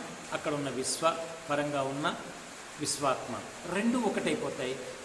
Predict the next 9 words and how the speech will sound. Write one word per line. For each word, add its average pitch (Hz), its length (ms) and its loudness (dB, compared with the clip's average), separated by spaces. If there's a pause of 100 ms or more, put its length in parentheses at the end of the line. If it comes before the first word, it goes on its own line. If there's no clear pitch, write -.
ఆత్మ 208 280 6
కళ్యాణం. 117 600 0 (420)
ఇక్కడ 151 180 0
కూడా 143 160 4 (420)
ఒక 185 120 2
రకమైన 147 440 0 (300)
ఆత్మ 147 240 2 (100)
కళ్యాణం. 110 560 -4 (4000)
ఈ - 20 4